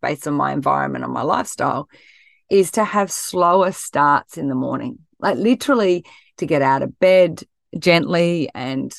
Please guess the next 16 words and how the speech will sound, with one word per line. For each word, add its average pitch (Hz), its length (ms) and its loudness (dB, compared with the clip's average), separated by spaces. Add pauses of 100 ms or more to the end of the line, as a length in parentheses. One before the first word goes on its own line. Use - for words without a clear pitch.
slowly 170 720 4
and 165 180 -4
even 190 320 0
quietly. 196 920 0 (100)
<laughs> 233 80 -8 (640)
And, 170 520 -4
you 190 100 -4
know, 170 240 0
even 180 260 0
as 160 160 -6
late 156 380 0
as 151 160 -10
six - 320 -6
and 156 160 -4
seven, 190 540 2
and 151 440 -4